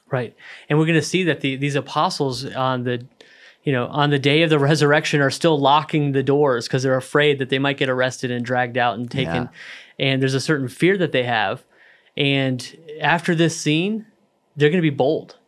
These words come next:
Speaker 1: They're
Speaker 2: Right.
Speaker 1: gonna preach
Speaker 2: Right.
Speaker 1: boldly, and they're gonna, and then I love reading through Acts of the Apostles in the Easter season 'cause they just do amazing things.
Speaker 2: Yeah. Well, speaking of, we should probably read the first few verses just so we can get a sense
Speaker 1: Yeah, so
Speaker 2: of,
Speaker 1: if you're
Speaker 2: of it in our minds.
Speaker 1: if you're following along, we're in Acts chapter two.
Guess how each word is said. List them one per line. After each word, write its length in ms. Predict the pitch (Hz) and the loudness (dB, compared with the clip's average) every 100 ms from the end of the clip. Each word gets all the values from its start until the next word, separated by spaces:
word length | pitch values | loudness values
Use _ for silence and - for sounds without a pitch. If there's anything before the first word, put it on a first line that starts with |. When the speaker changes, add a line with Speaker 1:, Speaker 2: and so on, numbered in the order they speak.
| _ _ | _ _
Speaker 1:
They're 80 | - 151 | -2 0
Speaker 2:
Right. 20 | |
Speaker 1:
gonna 60 | 175 | 0
preach 240 | - 170 | 0 -2
Speaker 2:
Right. 160 | 156 139 | 0 0
Speaker 1:
boldly, 240 | 127 120 | 2 0
and 100 | 120 | -2
they're 60 | 131 | -2
gonna, 320 | 143 139 127 120 | 0 0 -2 -2
and 120 | 143 | -2
then 220 | 139 131 | 0 -2
I 140 | 123 139 | -2 0
love 260 | 143 135 | 0 0
reading 180 | 135 131 | 0 -2
through 140 | 127 | -2
Acts 180 | 120 120 | -2 -2
of 40 | 123 | -6
the 80 | |
Apostles 420 | 120 127 120 123 120 | -4 -2 -2 -4 -6
in 80 | |
the 80 | 117 | -4
Easter 320 | - 127 - | -4 -6 -6
season 340 | 117 120 113 107 | -6 -6 -8 -8
'cause 240 | 117 107 - - - - - | -8 -10 -12 -20 -20 -8 -2
they 80 | |
just 160 | 147 156 | 0 2
do 80 | 156 | 2
amazing 420 | 127 135 135 123 | 2 0 0 -2
things. 420 | 131 123 76 - | -2 -4 -4 -12
Speaker 2:
Yeah. 280 | - 82 87 - | -4 -2 -2 -2
Well, 100 | 120 | -2
speaking 340 | - 190 156 | 0 -2 0
of, 120 | 95 95 | -2 -4
we 60 | |
should 120 | 107 | -4
probably 200 | - 165 | -2 0
read 180 | 107 127 | 2 0
the 80 | 113 | 0
first 260 | - 113 - | 0 -2 -2
few 140 | 95 | -6
verses 460 | 92 117 - 73 - | -2 -4 -4 -10 -8
just 240 | 95 - | -8 -8
so 80 | 95 | -6
we 120 | 90 | -8
can 200 | 87 82 | -6 -8
get 160 | 82 87 | -6 -8
a 40 | |
sense 460 | - 107 98 - - _ - | -6 -6 -6 -10 -16 _ -4
Speaker 1:
Yeah, 120 | 156 | -2
so 140 | - 147 | 0 -2
Speaker 2:
of, 100 | - | 0
Speaker 1:
if 60 | |
you're 80 | 151 | -4
Speaker 2:
of 100 | 101 | -2
it 100 | 98 | -2
in 80 | 87 | -4
our 100 | 80 | -4
minds. 380 | 90 90 67 143 | -4 -6 -8 -4
Speaker 1:
if 80 | |
you're 80 | 151 | -2
following 280 | 143 175 180 | 2 2 2
along, 280 | 170 160 156 | 2 2 2
we're 100 | 147 | 0
in 80 | 135 | -2
Acts 340 | 135 147 - | -4 -4 -4
chapter 360 | - 139 127 127 | -2 -2 -2 -6
two. 320 | - 110 113 | -6 -6 -6